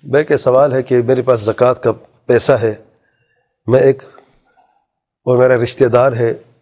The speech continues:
جو قریبی رشتہ دار ہے لیکن وہ بدعتی ہے، اس کو دینا زیادہ بہتر ہے یا ایک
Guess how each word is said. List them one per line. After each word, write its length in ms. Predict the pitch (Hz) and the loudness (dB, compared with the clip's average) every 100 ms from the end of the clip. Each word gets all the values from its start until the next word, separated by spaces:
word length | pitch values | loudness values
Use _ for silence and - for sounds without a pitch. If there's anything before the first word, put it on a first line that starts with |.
| _ _ _ | _ _ _
جو 200 | 131 117 | -6 -4
قریبی 340 | 120 120 127 | -2 0 2
رشتہ 260 | 113 - 113 | 0 -2 -4
دار 260 | 107 117 117 | 0 0 0
ہے 200 | 120 117 - | -4 -6 -6
لیکن 200 | 127 131 | -2 -2
وہ 60 | |
بدعتی 480 | 113 110 107 - 85 | 0 0 0 -2 -10
ہے، 80 | 85 _ _ _ _ _ - | -16 _ _ _ _ _ -8
اس 140 | 139 | -6
کو 120 | - 131 | -2 0
دینا 260 | 120 120 | 2 2
زیادہ 280 | 107 110 107 98 | 0 -2 -2 -6
بہتر 320 | 98 127 113 | -4 -4 -2
ہے 120 | 135 - _ _ _ _ | -6 -10 _ _ _ _
یا 140 | 113 127 | 0 2
ایک 220 | 123 123 | 0 -4